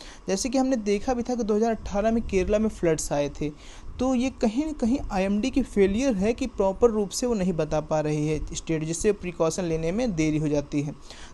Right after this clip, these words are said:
दो हज़ार सत्रह में cyclone Oki आया था, चक्रवात ओखी आया था, उसके बाद आईएमडी ने कहा था कि भाई हम अपने infrastructure को अपडेट करने के लिए हंड्रेड एडब्ल्यूएस लगाएंगे। एडब्ल्यूएस क्या होता है?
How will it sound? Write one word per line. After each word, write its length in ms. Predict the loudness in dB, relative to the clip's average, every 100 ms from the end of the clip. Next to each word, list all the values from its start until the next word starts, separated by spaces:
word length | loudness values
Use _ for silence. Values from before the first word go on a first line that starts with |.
| 0
दो 60 |
हज़ार 200 | 2 2
सत्रह 420 | 2 -2 -2 0 2
में 140 | 0
cyclone 600 | -2 -2 0 2 0 0 -2
Oki 320 | -4 0 2
आया 180 | 2 0
था, 200 | -2 -4
चक्रवात 680 | -4 -4 -4 0 0 0 0
ओखी 320 | -4 0 0
आया 160 | 0 -2
था, 240 | -4 -4 -6 -12 -8 -6
उसके 240 | -4 2
बाद 200 | 2 2 0
आईएमडी 320 | 0 2 2
ने 80 | 2
कहा 220 | 0 2
था 120 | 2
कि 100 | 2
भाई 160 | 4 4
हम 100 | 4
अपने 220 | 2 2
infrastructure 560 | 2 2 2 0 -2 -2
को 120 | -2
अपडेट 420 | -2 4 4 4
करने 260 | 0 0 0
के 120 | 2
लिए 120 | 0
हंड्रेड 560 | 0 0 2 6 6 6
एडब्ल्यूएस 600 | 2 2 2 6 6 6
लगाएंगे। 320 | 2 0 0
एडब्ल्यूएस 560 | -2 0 0 0 0 0
क्या 120 | 0
होता 180 | 0 0
है? 140 | -2